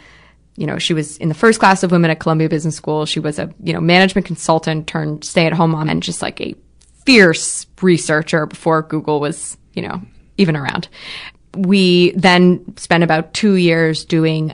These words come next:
every treatment you can imagine because she just wouldn't take no for an answer, that this was sort of, like, the state of which we were just gonna be living with this, which is basically what they said. Like, if the, once the antibiotics don't work, you can either try more antibiotics or you can just deal.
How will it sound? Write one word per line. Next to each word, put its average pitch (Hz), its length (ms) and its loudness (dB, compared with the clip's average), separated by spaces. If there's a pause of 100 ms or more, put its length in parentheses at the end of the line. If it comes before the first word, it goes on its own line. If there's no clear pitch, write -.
every 175 720 2
treatment 160 340 -4
you 156 100 -4
can 170 120 -4
imagine 165 520 -4
because 180 400 -4
she 180 200 -2
just 170 200 -2
wouldn't 160 220 -2
take 175 240 -6
no 151 160 -2
for 160 140 -4
an 160 80 -2
answer, 247 380 0
that 160 160 -2
this 160 160 -2
was 160 160 -4
sort 156 160 -2
of, 151 220 -2
like, 151 200 0
the 160 100 -4
state 156 440 -4
of 160 160 -2
which - 440 -4 (260)
we 190 120 4
were 170 100 6
just 156 200 -4
gonna 160 160 0
be 147 120 -2
living 156 320 0
with 147 140 -6
this, - 240 -6
which - 160 -10
is 156 80 -10
basically 156 360 -4
what 147 380 -6 (400)
they 160 140 0
said. 151 340 0
Like, 165 220 -8
if - 100 -16
the, 202 100 -4
once 220 220 4
the 269 80 6
antibiotics 185 460 6
don't 208 160 2
work, 160 260 2
you 165 80 -2
can 170 140 2
either 156 160 0
try 156 260 -2
more 202 140 4
antibiotics 196 640 2
or 175 80 -2
you 170 100 0
can 170 140 -2
just - 460 -2
deal. - 340 -10